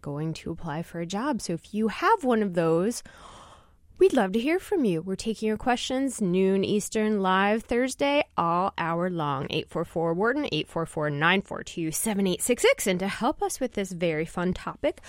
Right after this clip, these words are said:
we welcome back a crowd favorite, Carrie Spalding. Carrie is the thirty-something coach. So, hey, do you have thirty-something panic? Then you want to call Carrie. She's an expert coach and facilitator who helps people create the relationships,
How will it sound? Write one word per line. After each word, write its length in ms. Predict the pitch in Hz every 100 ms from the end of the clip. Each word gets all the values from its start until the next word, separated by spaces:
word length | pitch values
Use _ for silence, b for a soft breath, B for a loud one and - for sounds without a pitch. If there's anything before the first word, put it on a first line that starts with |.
| B B B B
we 200 | 403 349
welcome 520 | 214 170 180 208 190
back 240 | 190 185 -
a 80 | 208
crowd 520 | - 202 175 180 185
favorite, 480 | 185 175 214 - -
Carrie 340 | 220 170 175
Spalding. 560 | - 147 139 147 190 311 B B B B
Carrie 320 | - 427 403
is 340 | - 170 170 170
the 120 | 214
thirty-something 920 | - 180 180 175 - 170 - 165 175
coach. 560 | - 185 - - - -
So, 240 | - 135
hey, 260 | - 214 151
do 100 | 175
you 60 |
have 100 | 190
thirty-something 680 | - 190 196 - 190 196 185
panic? 520 | - 190 196 233 294 -
Then 260 | - 269
you 140 | 233 190
want 180 | 160 143
to 60 |
call 220 | - 180 185
Carrie. 400 | - 320 220 156
She's 260 | - 165
an 80 | 170
expert 360 | 139 - 190 -
coach 260 | 214 220
and 180 | 202 190
facilitator 840 | 208 - 254 254 - 254 254 240 -
who 120 | -
helps 360 | - 262 247 -
people 300 | 226 202 196
create 420 | - 185 180 -
the 80 | 156
relationships, 880 | - 156 160 220 - 240 269 247